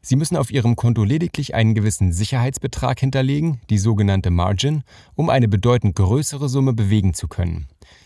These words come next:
Beträgt der Hebel beispielsweise zweihundert zu eins, so benötigen Sie auf Ihrem Konto eine Margin-Summe von zehn Euro, um zweitausend Euro bewegen zu können. Die übermäßige Nutzung dieser Hebelfunktion ist einer der zentralen Gründe,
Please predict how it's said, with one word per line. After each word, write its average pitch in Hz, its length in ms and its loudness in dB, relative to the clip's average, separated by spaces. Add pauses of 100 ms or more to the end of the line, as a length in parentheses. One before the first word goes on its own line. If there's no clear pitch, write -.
(140)
Beträgt - 400 -2
der 151 80 4
Hebel 131 240 2
beispielsweise 104 680 -2
zweihundert 92 600 0 (100)
zu - 180 -6
eins, 139 380 -2 (420)
so - 140 -2
benötigen 170 420 2
Sie 143 140 -2
auf - 180 -2
Ihrem 117 240 0
Konto 143 300 0
eine 98 200 2
Margin-Summe 131 680 2
von 92 200 0
zehn 147 320 -2
Euro, 107 500 0
um 98 180 0
zweitausend 117 680 -2
Euro 95 280 0
bewegen 90 440 0
zu 87 140 -6
können. 76 360 -4 (720)
Die 117 100 0
übermäßige 175 600 2
Nutzung 123 360 0
dieser 147 240 0
Hebelfunktion 98 840 0
ist - 220 -6
einer 139 260 0
der 123 140 0
zentralen 120 760 0
Gründe, 117 400 2